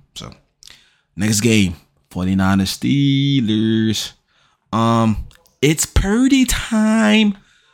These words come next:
All them fucking haters saying, "Oh my God, it was all luck last year. Oh my God, he ain't gonna." And I know a couple guys. And I hope when you hear this fucking podcast, I'm talking to you, motherfucker.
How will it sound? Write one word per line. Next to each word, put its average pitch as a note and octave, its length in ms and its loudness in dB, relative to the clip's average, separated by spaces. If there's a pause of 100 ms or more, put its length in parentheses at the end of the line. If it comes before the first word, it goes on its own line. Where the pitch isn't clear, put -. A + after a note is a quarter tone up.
(380)
All C3 260 0
them D#3 80 2
fucking C#3+ 380 0
haters C3 580 2
saying, B2+ 300 0
"Oh G#3 240 0
my G3+ 160 -4
God, A3 240 0
it G#3 80 2
was G3 100 0
all G3 220 0
luck G3 240 0
last F#3+ 340 2
year. E3+ 180 -2
Oh G#3 140 -2
my G3+ 180 0
God, G#3 340 0
he G#3 180 2
ain't G3+ 140 0
gonna." G3 260 -4 (960)
And G#2+ 120 0
I A2+ 40 2
know C#3 140 4
a - 20 -2
couple C#3 260 0
guys. F2 480 -2 (220)
And G2 160 0
I - 40 0
hope - 280 0
when A#2 120 2
you A2+ 80 4
hear B2 140 2
this A#2 120 -2
fucking A2 280 -2
podcast, A2+ 500 -2
I'm - 100 -4
talking G#2+ 360 -4
to - 140 -2
you, G2+ 180 0
motherfucker. C#2+ 600 -4